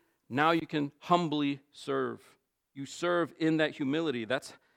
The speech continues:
that's how we get our humility, recognizing other people need me. Well, don't just recognize it theologically.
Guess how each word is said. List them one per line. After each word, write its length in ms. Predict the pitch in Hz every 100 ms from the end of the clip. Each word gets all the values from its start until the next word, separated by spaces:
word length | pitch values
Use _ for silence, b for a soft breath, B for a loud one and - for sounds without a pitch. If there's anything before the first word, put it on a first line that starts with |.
| _ -
that's 180 | 143
how 140 | - 156
we 140 | 160
get 220 | 139 202
our 120 | - 143
humility, 520 | 135 117 107 101 104 b 135
recognizing 640 | 160 185 165 165 165 165
other 200 | 156 175
people 340 | - 175 180
need 260 | 175 233 185
me. 240 | 113 104 101 -
Well, 140 | 139
don't 180 | 156 180
just 140 | 165
recognize 540 | 120 170 165 151 170 170
it 120 | -
theologically. 760 | 175 160 151 214 170 151 170